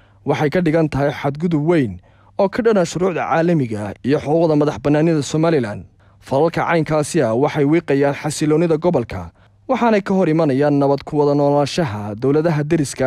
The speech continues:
ah. Xukuumadda Somaliland waxay beesha caalamka ugu baaqaysaa inay ixtiraamto oo ay dhowrto xurmada xuduudaha badda. Waxaanan carabka ku adkaynaynaa baahida loo qabo in dhammaan dhinacyadu ay wada hadlaan oo ixtiraamaan qaab dhismeedka sharciga ee caalamiga ah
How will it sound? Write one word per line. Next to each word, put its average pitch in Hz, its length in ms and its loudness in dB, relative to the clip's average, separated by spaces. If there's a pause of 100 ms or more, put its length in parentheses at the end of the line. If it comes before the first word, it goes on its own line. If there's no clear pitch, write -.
ah. 107 120 -4 (440)
Xukuumadda 151 460 0
Somaliland 135 540 -2
waxay 143 320 -2
beesha 160 320 -2
caalamka 156 460 0
ugu 175 140 -4
baaqaysaa 156 640 -2
inay 160 240 0
ixtiraamto 135 500 -4
oo 151 60 2
ay 135 120 2
dhowrto 139 520 0 (340)
xurmada 151 460 2
xuduudaha 151 460 -2
badda. 147 340 -2 (500)
Waxaanan 220 360 2
carabka 202 300 0
ku - 120 -2
adkaynaynaa 143 580 0
baahida 147 400 0
loo 160 180 2
qabo 101 380 -10 (380)
in 156 160 2
dhammaan 151 280 2
dhinacyadu 156 500 0
ay 135 120 2
wada 147 200 2
hadlaan 147 500 0 (320)
oo 135 120 2
ixtiraamaan 147 680 0
qaab 139 240 -2
dhismeedka 147 460 -2
sharciga 135 260 -4
ee 151 160 2
caalamiga 143 540 0
ah 95 180 -8